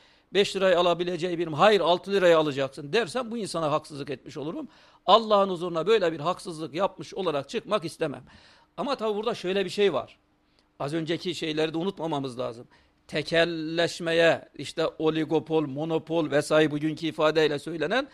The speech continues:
veyahut da hile, hurda, suni şekilde fiyatlarla oynama, bütün bu tedbirleri aldıktan sonra bunu söylüyor. Bu tedbirleri almaz da insanlar buna mahkum ederseniz, e, fiyatları birileri işte, e, tüccarlar, üreticiler da neyse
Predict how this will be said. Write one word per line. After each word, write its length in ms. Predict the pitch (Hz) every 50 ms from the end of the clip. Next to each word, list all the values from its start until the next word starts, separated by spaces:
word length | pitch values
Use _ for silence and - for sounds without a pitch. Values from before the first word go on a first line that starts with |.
| - - - - - - _ _ -
veyahut 300 | 147 160 160 160 170 156
da 80 | 170 147
hile, 340 | 135 160 175 170 165 170
hurda, 440 | 160 139 143 165 170 151 160 165 160
suni 460 | 151 - - 185 180 170 - 190 202
şekilde 480 | - - 165 151 151 180 165 165 175 165
fiyatlarla 580 | 170 165 165 170 170 170 - 175 175 170 170 170
oynama, 540 | 160 170 170 170 165 165 175 165 139 - - _ _ _ _ _ _ _ -
bütün 600 | 165 - - 247 320 320 302 285 277 254 226 214
bu 100 | 220 208
tedbirleri 580 | - 180 190 170 165 180 196 190 190 190 175
aldıktan 640 | 160 - 156 170 185 175 196 185 - - 214 294 311
sonra 320 | 277 - 226 214 190 170 156
bunu 180 | 160 151 139
söylüyor. 400 | - - 131 120 - - - - _ _ _ _ _ _ _ _ _ _ _ _ _ _ -
Bu 100 | 147 147
tedbirleri 560 | - 165 175 165 160 170 185 196 185 185 185
almaz 500 | 185 - 170 185 196 196 208 202 185 165
da 100 | 180 165
insanlar 540 | 151 156 170 147 - 180 190 185 180 180 170
buna 160 | 170 185 180
mahkum 360 | 175 185 185 175 - 196 180
ederseniz, 580 | 185 190 220 294 302 - 254 247 208 170 139 - _ _ _ _ _ -
e, 120 | 151 147
fiyatları 680 | 139 - 180 185 175 170 170 170 170 170 170 175 151 139
birileri 520 | 151 160 160 156 165 151 156 160 156 160
işte, 420 | - 151 - - - 147 147 - - - - _ _ -
e, 240 | 147 139 139 139 139 135
tüccarlar, 540 | - 151 143 - 170 156 147 147 143 143 139
üreticiler 720 | - 143 139 143 143 - 151 131 143 143 143 147 143 -
da 180 | 143 143 - -
neyse 400 | 131 143 160 151 - - 143 127